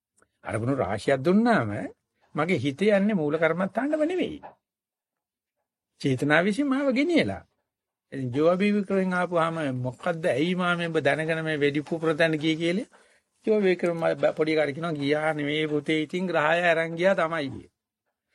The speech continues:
අපිටත් වෙලා තියෙන ඔච්චර. ඌ ගල් වෙඩි දාන එකෙක් ගල් වෙඩිය පත් වෙන්නේ නැතුව ළඟට යනකොට පිපුරුවා.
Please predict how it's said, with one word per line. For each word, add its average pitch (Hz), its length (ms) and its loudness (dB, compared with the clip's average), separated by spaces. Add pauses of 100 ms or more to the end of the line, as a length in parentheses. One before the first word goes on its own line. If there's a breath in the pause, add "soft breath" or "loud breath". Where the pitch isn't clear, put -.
(120)
අපිටත් 147 400 -2
වෙලා 135 220 -2
තියෙන 151 220 -4
ඔච්චර. 90 280 -6
ඌ 135 160 -2 (100)
ගල් 123 220 -2
වෙඩි 135 160 -2
දාන 175 200 2
එකෙක් 127 300 -2 (440)
ගල් 147 180 0
වෙඩිය 170 220 0
පත් 170 180 0
වෙන්නේ 165 160 -4
නැතුව 151 220 -2
ළඟට 147 300 -2
යනකොට 226 280 2
පිපුරුවා. 220 380 0